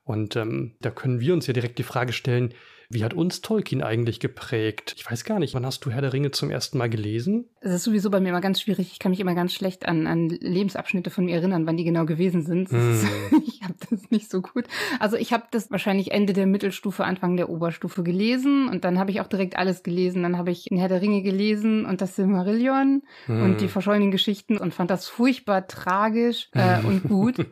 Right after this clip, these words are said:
Speaker 2: Ich hab aber davor natürlich auch den Hobbit gelesen. Aber meine intensivste Erinnerung ist tatsächlich, wie ich von meiner Mutter den Hobbit vorgelesen bekommen hab.
Speaker 1: Ach.
Speaker 2: Und ich glaub, das wird auch so
Speaker 1: Wow.
Speaker 2: vierte, dritte, vierte Klasse oder so gewesen sein. Da hat sie gemeint, das Kind liest nicht genug, ich muss das jetzt begeistern, jetzt kommt Literatur.
Speaker 1: Mm.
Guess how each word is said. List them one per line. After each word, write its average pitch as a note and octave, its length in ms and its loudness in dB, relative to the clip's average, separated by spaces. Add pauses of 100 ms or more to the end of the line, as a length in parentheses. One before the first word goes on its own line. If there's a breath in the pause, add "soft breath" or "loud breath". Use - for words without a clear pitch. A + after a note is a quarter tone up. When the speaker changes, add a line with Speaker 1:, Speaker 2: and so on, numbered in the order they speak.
Speaker 2:
Ich - 180 -2
hab D4 160 0
aber A3+ 140 2
davor C4 400 2
natürlich C#4 500 2
auch G#3+ 100 2
den F#3+ 160 2
Hobbit B3 220 -2
gelesen. F#3 600 2
Aber G#3+ 240 0
meine A3 400 4
intensivste A3 840 0
Erinnerung G3 600 2
ist - 160 -6
tatsächlich, G3 480 -2
wie G3+ 240 2
ich - 220 -10
von G3+ 140 2
meiner G3+ 200 4
Mutter A3 400 4
den F#3 340 0
Hobbit G#3 220 -2
vorgelesen F#3 760 2
bekommen D#3+ 520 -4
hab. D3+ 120 -10
Speaker 1:
Ach. - 360 -6 (320 loud breath)
Speaker 2:
Und G#3+ 160 2
ich - 80 -8
glaub, A#3 160 -2
das A#3+ 180 0
wird B3+ 160 0
auch A#3+ 180 4
so B3 60 4
Speaker 1:
Wow. B3+ 140 2
Speaker 2:
vierte, C4 500 0
dritte, C4 240 -2
vierte B3 240 -2
Klasse B3+ 380 -2
oder C#4 160 0
so C4+ 120 -2
gewesen C4+ 400 2
sein. C4+ 280 2
Da A#3 80 4
hat A3 160 0
sie A#3 80 2
gemeint, A3 420 4
das G#3 240 -8
Kind B3 240 4
liest A#3+ 340 2
nicht D4 260 4
genug, D4 420 6
ich G#3 120 -4
muss A3 200 4
das G#3+ 160 -4
jetzt G#3+ 240 -2
begeistern, G#3+ 680 2
jetzt A3 200 -4
kommt A3 240 2
Literatur. A#2+ 560 4
Speaker 1:
Mm. D#3+ 440 4